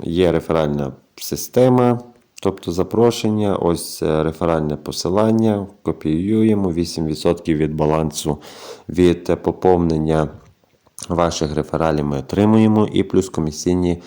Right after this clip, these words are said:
в день також вісім відсотків, вісім, чотири і два відсотка,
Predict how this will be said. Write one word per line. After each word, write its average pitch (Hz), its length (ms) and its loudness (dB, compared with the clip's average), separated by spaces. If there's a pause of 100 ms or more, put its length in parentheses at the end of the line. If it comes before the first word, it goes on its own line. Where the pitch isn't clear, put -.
(280)
в - 100 -10
день 82 280 2
також - 540 -4
вісім 78 340 -4
відсотків, 76 800 -6 (380)
вісім, 104 420 2
чотири 85 600 0
і 73 80 -10
два 73 260 0
відсотка, 76 760 -2